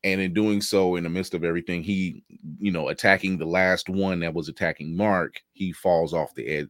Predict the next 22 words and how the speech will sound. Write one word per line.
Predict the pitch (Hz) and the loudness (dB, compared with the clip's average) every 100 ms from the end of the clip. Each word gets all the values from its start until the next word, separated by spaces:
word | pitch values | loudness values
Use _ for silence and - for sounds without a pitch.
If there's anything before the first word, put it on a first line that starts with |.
| - | -6
off | 80 - | -6 -6
the | |
side | - 80 73 | -2 -2 -2
of | |
the | 67 | -8
boat, | 69 62 60 - | -8 -8 -10 -14
and | 73 | -12
he | 78 | -6
falls | 78 73 73 | -2 -4 -6
into | 71 | -10
the | 71 | -10
sands. | - 82 - 76 | -6 -6 -6 -6
Now, | 80 78 | -4 -2
the | 76 | -2
falling | - 110 107 95 | 8 8 8 4
into | 90 85 | -2 -6
the | |
sands | - 120 110 87 - - - - - | 0 4 4 2 -4 -20 -20 -20 -6
led | 90 110 101 | 4 4 4
to | - 87 | 0 0
him | 101 95 87 80 - _ _ _ _ _ - 151 _ _ _ - 101 98 | 0 0 -2 -4 -10 _ _ _ _ _ -20 -20 _ _ _ -10 -6 0
being | 117 117 104 85 | 4 4 2 -4